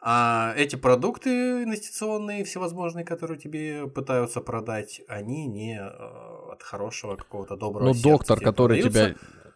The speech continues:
Speaker 2: э, лечит, и, например, э, ле-, его лечение тебе не помогло, он зарплату все равно получит.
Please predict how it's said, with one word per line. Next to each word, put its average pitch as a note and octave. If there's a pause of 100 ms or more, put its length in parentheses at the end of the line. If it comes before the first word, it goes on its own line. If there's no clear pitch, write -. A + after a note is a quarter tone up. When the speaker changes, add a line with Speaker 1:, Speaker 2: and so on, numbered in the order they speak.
(160)
Speaker 2:
э, G2
лечит, A#2
и, A2
например, A2
э, G#2
ле-, A#2
его A#2
лечение A2+
тебе A2+
не A2
помогло, A#2
он A2
зарплату A2
все A#2
равно B2
получит. -